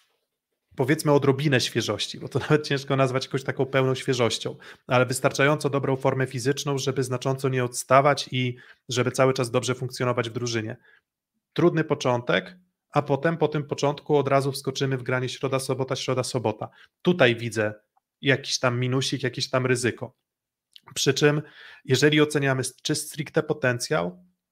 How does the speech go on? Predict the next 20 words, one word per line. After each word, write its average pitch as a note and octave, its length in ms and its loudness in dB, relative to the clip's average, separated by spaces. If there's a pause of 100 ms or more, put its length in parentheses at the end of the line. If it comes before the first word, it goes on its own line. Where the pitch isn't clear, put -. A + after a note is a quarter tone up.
to, C3 520 4
to C#3 80 -8
tak C3 160 -4
jak C#3 120 -8
mówię, A2 200 -4
no A#2 80 0
ja B2 120 4
utrzymuję, B2+ 520 0
że, A2+ 520 0
że, A2+ 160 -4
że G#2+ 100 -10
to B2+ 160 2
jest A#2 180 0
dla A#2+ 120 4
Resowi A#2 380 -2
moment A2+ 340 -4 (100)
na, G#2+ 340 -2 (440)
na A#2 340 0
finał, D3 460 2
więc A#2+ 560 -2